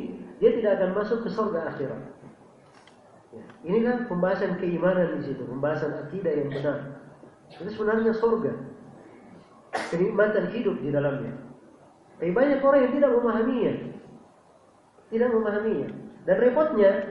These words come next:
kadang kita duduk seperti ini, kita sudah tahu ada sorga rupanya di dunia ini. Dan itu pembahasannya di pembahasan keimanan, pembahasan akidah.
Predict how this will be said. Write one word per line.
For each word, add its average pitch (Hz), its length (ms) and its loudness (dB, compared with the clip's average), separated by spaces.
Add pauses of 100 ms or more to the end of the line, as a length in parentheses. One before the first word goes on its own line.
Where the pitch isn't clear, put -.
kadang 262 240 4
kita 247 180 0
duduk 285 240 -2
seperti 190 400 -4
ini, - 80 -6
kita 254 160 0
sudah 226 240 2
tahu 226 240 4
ada 185 220 4
sorga 233 420 2
rupanya 156 320 -2 (640)
di 185 80 -2
dunia 214 320 2 (100)
ini. 165 140 -2 (500)
Dan 160 160 0
itu 262 80 -2
pembahasannya 247 560 0
di 240 80 -4
pembahasan 226 480 2
keimanan, 214 720 0
pembahasan 185 480 -2
akidah. 240 420 0